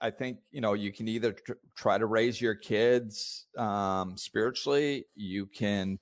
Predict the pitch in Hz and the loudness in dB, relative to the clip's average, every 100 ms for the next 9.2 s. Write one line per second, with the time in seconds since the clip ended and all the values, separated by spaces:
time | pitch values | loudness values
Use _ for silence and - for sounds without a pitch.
0 | _ - 107 95 101 98 95 98 104 104 | _ -4 2 4 4 4 4 4 4 0
1 | - 104 104 104 - 104 87 80 - - | -2 0 0 -2 -2 0 2 2 -4 -8
2 | - 87 82 - - 107 - 104 - 90 | -4 -2 -4 -4 0 0 0 -6 -6 -10
3 | - - - 90 104 120 123 117 - - | -8 -6 -2 0 2 2 0 -2 -4 -4
4 | - 98 95 - 110 92 82 - - 82 | -2 0 0 0 0 -2 -4 -4 2 2
5 | 113 131 - - _ _ _ _ _ _ | 2 0 -8 -16 _ _ _ _ _ _
6 | - 95 92 87 92 92 92 _ _ _ | -4 0 0 0 -2 -6 -12 _ _ _
7 | _ - 110 107 170 - - 113 - 131 | _ -2 -2 2 0 0 -2 -2 -2 -2
8 | 113 95 - 90 98 107 104 78 73 92 | -2 -2 -4 0 2 0 -2 -4 -4 -10
9 | - - | -14 -16